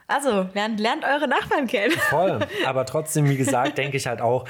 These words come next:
Speaker 2: äh, jeder ist ja da so ein bisschen anders. Ich kann das auch verstehen, wenn da vielleicht einfach Leute ihre Ruhe haben wollen, ist ja auch komplett verständlich.
Speaker 1: Ja.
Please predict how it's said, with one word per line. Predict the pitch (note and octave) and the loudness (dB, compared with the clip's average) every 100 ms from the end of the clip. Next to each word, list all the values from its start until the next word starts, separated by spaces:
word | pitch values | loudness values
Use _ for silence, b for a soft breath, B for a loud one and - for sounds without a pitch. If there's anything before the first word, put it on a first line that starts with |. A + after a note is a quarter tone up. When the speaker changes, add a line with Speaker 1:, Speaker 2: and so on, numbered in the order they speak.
| B B - | B B -4
Speaker 2:
äh, | G#2 | -2
jeder | G#2 C3+ B2+ | 2 2 2
ist | B2 | 0
ja | |
da | A2+ A2 | 0 0
so | G#2+ | -2
ein | G#2 | -4
bisschen | C3 A#2 | -4 -4
anders. | A2 B2+ G#2+ | -2 -2 -2
Ich | - | -6
kann | A2+ | -4
das | G#2+ | -2
auch | A2 A2+ | -2 -4
verstehen, | A#2 - A#2 | -4 -2 0
wenn | A2 | 0
da | G#2+ | -2
vielleicht | G#2 G#2+ G#2 G#2+ A2 | -2 0 0 0 -4
einfach | G#2+ G#2+ G2+ | -10 -8 -2
Leute | G#2+ A2 | -2 -2
ihre | G#2+ F#2+ | -6 -6
Ruhe | G2 C#3 C3 | -4 -2 -2
haben | B2 A#2+ | -2 -2
wollen, | A#2 A2+ | -2 -2
ist | - | -6
ja | A#2+ | -8
auch | A2+ | -10
komplett | - A2+ A2 | -4 -4 -4
verständlich. | G#2 G#2+ G3 A#2+ | -6 -2 0 0
Speaker 1:
Ja. | A#2 | -4